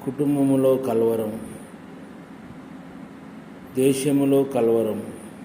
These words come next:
ఎక్కడ చూసిన కలవరం,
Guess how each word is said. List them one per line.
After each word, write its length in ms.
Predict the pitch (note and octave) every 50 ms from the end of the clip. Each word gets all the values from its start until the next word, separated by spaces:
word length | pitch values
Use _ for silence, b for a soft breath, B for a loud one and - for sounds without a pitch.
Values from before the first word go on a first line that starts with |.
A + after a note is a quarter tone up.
| - - - - - - - - - - - - - - - - - - - - -
ఎక్కడ 260 | C3 - - D3 C3+
చూసిన 580 | C#3+ C#3 C3+ C3+ C#3 C#3 B2+ - C#3 C3 B2+ B2+
కలవరం, 580 | B2 - - A2 A2+ A#2 A2+ - A2 A2 A2+